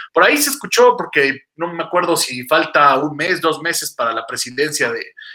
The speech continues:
del club, de elegir presidente, y uno de los presi-, de los candidatos dice, "Le vamos a dar a Messi, eh, la competencia que él quiere", porque él más que dinero quiere competencia deportiva.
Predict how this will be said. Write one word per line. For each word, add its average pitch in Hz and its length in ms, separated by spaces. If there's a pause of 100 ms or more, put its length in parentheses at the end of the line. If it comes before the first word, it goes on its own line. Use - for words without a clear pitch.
(220)
del 120 240
club, 175 420 (140)
de 110 300
elegir 113 320
presidente, 170 580 (300)
y 147 100
uno 196 200
de 196 60
los 170 140
presi-, 170 320
de 139 100
los 139 120
candidatos 160 640
dice, - 460 (200)
"Le 131 140
vamos 160 260
a 160 60
dar 156 120
a 156 80
Messi, 147 480
eh, 117 380
la 117 160
competencia 147 640
que - 80
él 147 160
quiere", 156 220
porque - 280
él 175 60
más 180 180
que 180 80
dinero 156 340
quiere 151 220
competencia 135 720
deportiva. 127 500